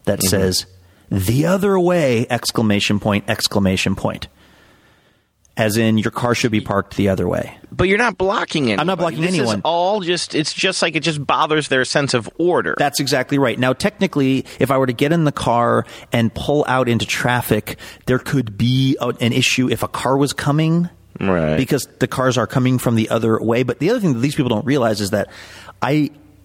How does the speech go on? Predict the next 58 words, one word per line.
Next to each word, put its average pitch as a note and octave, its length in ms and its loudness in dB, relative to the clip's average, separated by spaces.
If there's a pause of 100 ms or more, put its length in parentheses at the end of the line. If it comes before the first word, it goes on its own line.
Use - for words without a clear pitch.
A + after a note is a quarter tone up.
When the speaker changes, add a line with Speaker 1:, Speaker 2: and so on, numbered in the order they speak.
(120)
Speaker 1:
always D3+ 380 0
leave A#2+ 180 2
this G#2+ 140 -2
post B2 320 0
office G2 340 0
after A#2 340 0
it's - 140 -2
closed. G#2+ 600 0
There A#2 120 0
are B2 80 0
no C#3+ 460 0
cars C#3 340 -2
around, G#2+ 320 0
and A2 100 0
there B2+ 140 0
is A2+ 140 -4
an A#2 160 -6
even C#3+ 240 0
less D3+ 240 0
traffic G2+ 360 -2
because A2+ 160 0
the A#2+ 80 0
post - 280 -2
office G#2 220 0
isn't G2 140 2
even F#2+ 200 2
open. - 260 -4 (220)
So, - 120 -2
like, C3+ 140 0
when B2 100 0
Speaker 2:
And - 80 0
Speaker 1:
I G3 40 0
Speaker 2:
also, F3 140 -2
Speaker 1:
go C3 100 2
Speaker 2:
send G#3 260 0
an F#3+ 100 0
angry D#3+ 300 0
note C#3+ 280 0
when C#3+ 180 0
you C#3+ 80 -2
get C#3 160 0
in C#3+ 80 -2
the C#3+ 80 0
way C#3+ 180 2
when C#3+ 140 0
you're C3+ 80 0
pulling C#3+ 340 0
out. E3+ 320 -2 (180)
Speaker 1:
Right. C#3+ 360 -4 (300)
'Cause, D#3 120 0
like, D#3 160 0
when D3 100 2
I D#3 60 2
go D#3+ 240 0
get C#3+ 220 0
in C#3 80 2
the A#2 80 2
car, G#2+ 500 2